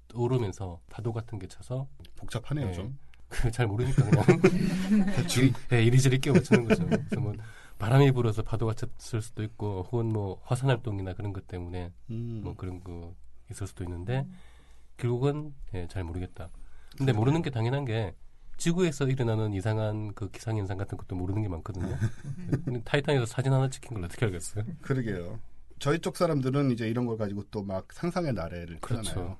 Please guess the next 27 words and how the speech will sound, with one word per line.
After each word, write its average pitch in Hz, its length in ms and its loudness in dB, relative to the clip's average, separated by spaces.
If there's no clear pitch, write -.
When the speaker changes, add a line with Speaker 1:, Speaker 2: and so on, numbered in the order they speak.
Speaker 1:
예. 90 40 -2
Speaker 2:
예, - 80 0
유에프오다, 113 540 0
문명의 135 580 8
흔적이다, 120 420 2
심지어는. 107 360 2
Speaker 1:
예. 87 240 0
Speaker 2:
그런 147 220 0
가능성은 135 320 0
별로 135 220 0
없겠죠? - 440 -8
Speaker 1:
예, 95 80 -8
없을 - 180 -6
것 131 120 -4
같아요. 123 180 6
Speaker 2:
<laughs> 104 960 0
Speaker 1:
예. - 80 0
그냥. 92 240 -2
Speaker 2:
근데 175 140 2
이 160 40 0
타이탄도 240 480 4
그렇고, 156 260 0
목성이나 147 380 0
토성의 151 320 0
위성들 147 420 2
중에 110 640 0
Speaker 1:
네. 90 240 -4